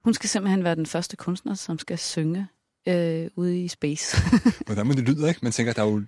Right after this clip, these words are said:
Speaker 2: er jo ikke noget luft derude, så
Speaker 1: Nej.
Speaker 2: det bliver sådan
Speaker 1: Altså,
Speaker 2: lidt
Speaker 1: det går man ud fra, der nok er inde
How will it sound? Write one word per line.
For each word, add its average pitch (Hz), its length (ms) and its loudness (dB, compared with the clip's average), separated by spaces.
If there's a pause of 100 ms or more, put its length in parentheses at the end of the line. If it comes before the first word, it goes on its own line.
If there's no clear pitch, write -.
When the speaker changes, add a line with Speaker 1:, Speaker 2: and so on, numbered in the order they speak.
(200)
Speaker 2:
er 98 60 2
jo 110 40 2
ikke 131 120 -4
noget 120 180 -2
luft 117 220 -2
derude, 113 280 2
så 113 100 2
Speaker 1:
Nej. 214 100 4 (680)
Speaker 2:
det 101 80 -8
bliver - 120 -6
sådan 180 100 6
Speaker 1:
Altså, 185 140 4
Speaker 2:
lidt 180 60 2
Speaker 1:
det 180 80 4
går 196 60 4
man 190 160 4
ud 208 120 2
fra, 185 180 2
der 185 80 2
nok 170 200 4
er 165 220 4
inde 170 340 0